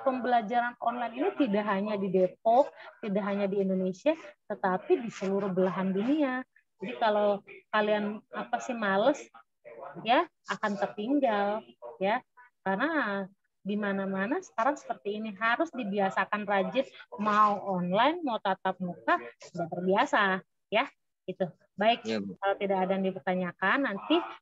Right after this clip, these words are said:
Speaker 1: tugasnya akan Miss berikan di G C R dan kita akan bersatu di dalam doa untuk doa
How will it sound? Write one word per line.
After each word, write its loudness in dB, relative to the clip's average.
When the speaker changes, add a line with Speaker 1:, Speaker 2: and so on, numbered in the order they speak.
Speaker 1:
tugasnya -2
akan -8
Miss -6
berikan -4
di -6
G -6
C -4
R -2
dan -4
kita -8
akan -2
bersatu -2
di -6
dalam 0
doa -4
untuk -10
doa -4